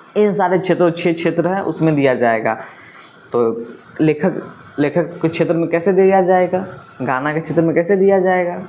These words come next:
तो इसको शांति के क्षेत्र में दिया गया, लेकिन उसने किताब लिखा था, किसी भी तरीके से इसने, अंग्रेज सरकार ने इसको दिलवा दिया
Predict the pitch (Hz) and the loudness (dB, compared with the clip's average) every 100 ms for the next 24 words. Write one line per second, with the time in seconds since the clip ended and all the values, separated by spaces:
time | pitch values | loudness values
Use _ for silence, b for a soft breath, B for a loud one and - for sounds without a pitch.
0 | - B B B B B - - 220 220 | -18 B B B B B -6 0 2 2
1 | 175 170 - 220 233 226 - 151 170 165 | 0 -2 0 4 4 2 0 -2 -2 0
2 | 208 190 185 170 151 151 139 120 113 107 | 0 2 2 0 0 0 0 2 0 0
3 | 110 107 127 147 156 147 165 - - 143 | 0 2 2 0 -2 -2 -4 -2 -6 -4
4 | 147 135 123 - 104 - 113 139 143 156 | -2 0 -2 -2 -4 -4 -2 -2 0 0
5 | 147 139 135 135 135 160 196 - - - | 2 0 0 0 0 0 -2 -4 -8 -2
6 | 170 180 - B B B - - 135 135 | -2 -2 -6 B B B -20 -8 -2 2
7 | 143 139 139 131 127 127 127 127 208 214 | 2 2 -4 -2 -4 -2 -6 -2 -2 -2
8 | 120 135 127 120 113 107 110 | -4 0 4 4 4 2 -2